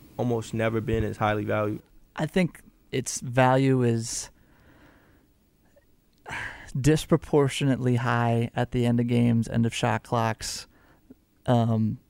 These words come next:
Speaker 2: that sort of, when you need, absolutely need someone to just create something. Because a lot of times that's guys' comfort spots. You can, you, you know, you do a couple crossovers,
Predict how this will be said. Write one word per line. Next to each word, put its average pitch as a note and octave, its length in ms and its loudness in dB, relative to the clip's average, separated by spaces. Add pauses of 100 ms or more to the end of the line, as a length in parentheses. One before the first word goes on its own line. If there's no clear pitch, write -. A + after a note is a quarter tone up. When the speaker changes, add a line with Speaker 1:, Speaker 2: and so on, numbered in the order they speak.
(160)
Speaker 2:
that B2 360 0
sort B2 300 2
of, - 360 -8
when C3+ 160 2
you A#2 120 4
need, C3 600 0 (280)
absolutely B2+ 580 -2
need A#2+ 220 0
someone A#2 300 -2
to A2 60 -6
just A2 220 -8
create A2 360 -6
something. - 500 -8 (380)
Because B2 280 0
a A2+ 60 -2
lot A#2 180 0
of C3+ 60 -4
times B2+ 260 2
that's A#2 220 0
guys' A#2 260 -2
comfort - 360 -6
spots. - 580 -10
You B2+ 140 -10
can, - 340 -8
you, A#2+ 320 -4
you B2 100 -2
know, A2+ 60 0
you A2+ 120 -4
do C#3 160 -10
a - 20 -8
couple - 280 -6
crossovers, B2+ 760 -6